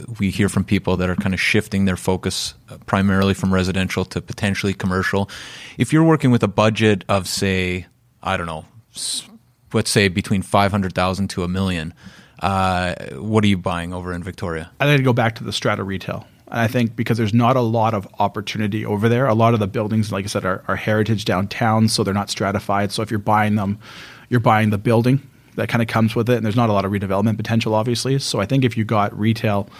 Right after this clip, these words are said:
Speaker 2: in kind of the submarkets, Old Town, or even the Harris Green District, as the population comes in, that's gonna push demand on the retail side. And if there's not a lot of product there, you mean you're gonna see rates start to probably creep up in the coming years.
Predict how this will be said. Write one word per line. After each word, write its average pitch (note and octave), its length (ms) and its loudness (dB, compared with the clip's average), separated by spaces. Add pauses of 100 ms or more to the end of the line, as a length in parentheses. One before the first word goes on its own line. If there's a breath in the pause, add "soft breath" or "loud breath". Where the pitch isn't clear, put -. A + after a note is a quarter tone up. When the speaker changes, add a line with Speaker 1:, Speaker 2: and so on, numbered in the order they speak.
(440 loud breath)
Speaker 2:
in A#2+ 160 4
kind A#2 200 0
of G#2+ 80 0
the G#2 60 0
submarkets, G#2+ 720 0
Old G#2+ 220 0
Town, G#2 380 -2
or G2 120 -4
even G2 140 -2
the G2+ 80 0
Harris G2 300 -2
Green C3 260 4
District, A2+ 500 0 (460 loud breath)
as A#2+ 300 2
the A#2+ 100 -2
population A#2 720 0
comes B2 260 2
in, B2+ 240 2
that's G#2+ 220 -4
gonna G2+ 180 -6
push - 540 -4
demand G#2+ 400 0
on F#2+ 100 -2
the F2+ 80 -2
retail B2 380 2
side. B2 360 0
And A#2 120 -4
if G2 60 -6
there's G#2 120 -6
not A2 120 2
a G2 40 0
lot F#2+ 120 0
of F2 100 -8
product A#2 480 2
there, A2+ 380 2
you - 120 -2
mean G#2+ 140 2
you're F#2+ 80 -2
gonna G2 160 0
see G2 160 -4
rates G2 200 -4
start - 200 -6
to G2+ 100 -6
probably A2 560 -4
creep B2 260 0
up A2 140 2
in A2 60 0
the A2 80 0
coming G#2 320 0
years. A2 280 0